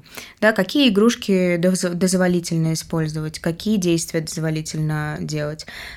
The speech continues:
Это желательно обсудить, э, до того, как вы начнете заниматься сексом, потому что какая-нибудь внезапная,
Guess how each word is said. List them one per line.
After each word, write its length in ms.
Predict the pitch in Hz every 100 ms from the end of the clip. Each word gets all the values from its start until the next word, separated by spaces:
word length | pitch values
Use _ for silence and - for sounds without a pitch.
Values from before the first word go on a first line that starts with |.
| -
Это 280 | 190 196 185
желательно 560 | 175 185 196 180 165
обсудить, 540 | 160 - 165 175 185 -
э, 280 | 165 156 156
до 480 | 160 170 170 156 147
того, 300 | 156 151 180
как 240 | 190 160 156
вы 480 | 160 165 165 160 - - - -
начнете 640 | 170 165 160 180 180 175
заниматься 420 | 160 165 165 160
сексом, 220 | 190 - 160
потому 140 | 160
что 140 | -
какая-нибудь 340 | 175 170 165 -
внезапная, 760 | 180 180 190 185 165 160 160